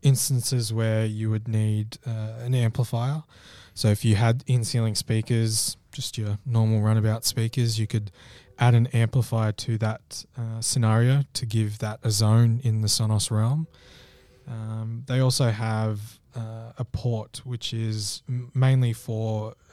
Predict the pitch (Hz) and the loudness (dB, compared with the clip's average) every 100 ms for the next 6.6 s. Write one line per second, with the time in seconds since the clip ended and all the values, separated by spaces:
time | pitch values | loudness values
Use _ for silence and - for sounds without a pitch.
0 | _ 131 123 131 147 135 131 120 - 117 | _ -20 -18 -18 -6 0 0 0 -4 -4
1 | 113 110 110 107 113 110 110 104 110 - | -2 -4 -4 -6 -4 -4 -4 -4 -4 -4
2 | - - _ _ 120 117 107 110 - 110 | -14 -16 _ _ 2 2 2 -4 -4 -2
3 | 110 117 113 120 123 135 - - - - | -2 -2 -2 0 -2 -4 -8 -20 -20 -20
4 | - - 117 113 110 113 110 110 107 110 | -18 4 8 8 6 2 2 4 4 0
5 | - 113 107 104 101 117 - 107 110 107 | 0 0 2 2 -2 -8 -8 -6 -4 -4
6 | 107 110 107 107 104 | -4 -6 -2 -2 0